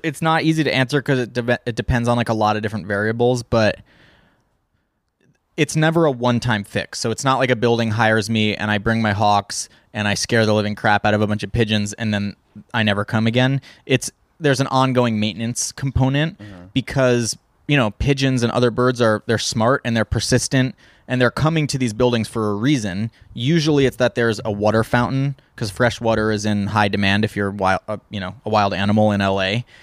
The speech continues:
Speaker 1: So, like, a water feature or
Speaker 2: Ah.
Speaker 1: a food source, you know, food scraps by tables, or sometimes it's just that the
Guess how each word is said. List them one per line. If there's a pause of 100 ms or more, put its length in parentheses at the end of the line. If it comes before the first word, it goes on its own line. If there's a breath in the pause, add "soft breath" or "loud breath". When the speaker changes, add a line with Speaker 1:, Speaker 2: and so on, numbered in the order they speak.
(140 loud breath)
Speaker 1:
So,
like,
a
water
feature
or
Speaker 2:
Ah.
Speaker 1:
a
food
source,
you
know,
food
scraps
by
tables, (280 loud breath)
or
sometimes
it's
just
that (140)
the